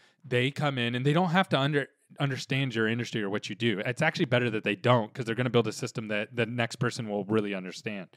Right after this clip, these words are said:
So what you do is you bring in this project manager, and then you pair them with the expert. So you might be the expert on retention or growth, but maybe your video editor is the expert on the video editing side, and you're just kinda good at it, right? And so what you do is you pair 'em together, and you just say,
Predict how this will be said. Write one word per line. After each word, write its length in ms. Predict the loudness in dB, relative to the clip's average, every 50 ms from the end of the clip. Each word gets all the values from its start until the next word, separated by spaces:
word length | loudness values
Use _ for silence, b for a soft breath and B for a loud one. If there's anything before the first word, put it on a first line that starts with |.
| b b b b b b b
So 140 | b 0 0
what 280 | 2 2 0 0 0 -4
you 60 | -2
do 220 | 2 4 4 4
is 140 | 4 2 -2
you 80 | -6 -6
bring 260 | -4 -4 -4 -2 -2
in 220 | -2 -4 -4 -4
this 120 | -6 -8 -6
project 380 | -2 0 0 2 0 -2 -2
manager, 480 | -2 -4 -2 -4 -4 -4 -4 -4 -4 -6 b b b b b b b
and 120 | b -4 0
then 140 | 0 0 2
you 140 | 2 0 2
pair 320 | 2 2 2 2 2 2
them 180 | 2 2 2 2
with 220 | 0 -2 -2 -2
the 180 | -4 -2 0 0
expert. 440 | 0 0 0 -4 -6 -6 -6 -6 -8 _ _ _
So 160 | -8 -6 -4 -4 -6 -4
you 180 | 0 4 4 6
might 240 | 6 4 0 0 0
be 100 | 0 0
the 120 | 2 2
expert 340 | 2 2 0 0 -2 0 2
on 160 | 2 2 0
retention 560 | 0 -2 0 -2 -2 -2 -4 -6 -8 -6 -6
or 100 | -8 -8
growth, 520 | -8 -8 -2 2 4 4 4 4 2 -2 B B B B B B B
but 120 | -6 -2
maybe 240 | 0 0 0 2 2
your 120 | 0 0 0
video 400 | 0 0 2 2 2 2 4 2
editor 320 | 2 0 -2 -2 -2 -4
is 80 | -2 -2
the 120 | -2 -4
expert 360 | -4 -4 -6 -4 -2 -2 -2 -2
on 200 | -4 -6 -6 -8
the 60 | -4
video 260 | 0 2 4 4 6 4
editing 340 | 4 2 -2 -6 -8 -10 -6
side, 240 | -4 -4 -4 -4
and 120 | -4 -6 -4
you're 140 | -2 -2 -2
just 240 | -2 -4 -6 -6 -4
kinda 260 | -4 -2 -2 -2 -2
good 160 | -4 -6 -4 -4
at 200 | -4 -6 -6 -8
it, 100 | -6 -2
right? 220 | 0 0 0 0 -4 B B B B B B B B
And 140 | -4 -2 0
so 80 | 0
what 240 | 2 2 2 2 2
you 80 | 0 2
do 140 | 2 2
is 100 | 2 0
you 60 | 0 -2
pair 240 | -2 0 0 0
'em 100 | -2 -2
together, 380 | -4 -4 -2 0 0 2 0 0
and 240 | -2 -2 -4 -4 -4
you 100 | -4 -4
just 220 | -2 -2 -2 -4 -2
say, 300 | -2 0 0 0 0